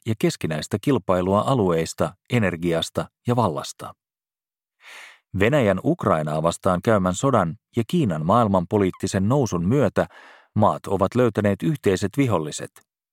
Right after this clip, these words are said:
Yhdysvallat ja sotilasliitto Naton. Naton laajentumisen estäminen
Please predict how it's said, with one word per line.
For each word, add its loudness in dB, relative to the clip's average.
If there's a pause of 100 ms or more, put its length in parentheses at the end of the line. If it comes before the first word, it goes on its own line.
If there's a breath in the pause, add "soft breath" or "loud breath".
(340)
Yhdysvallat 0 (280)
ja 2
sotilasliitto -2
Naton. -4 (1700 loud breath)
Naton 2
laajentumisen 0
estäminen -2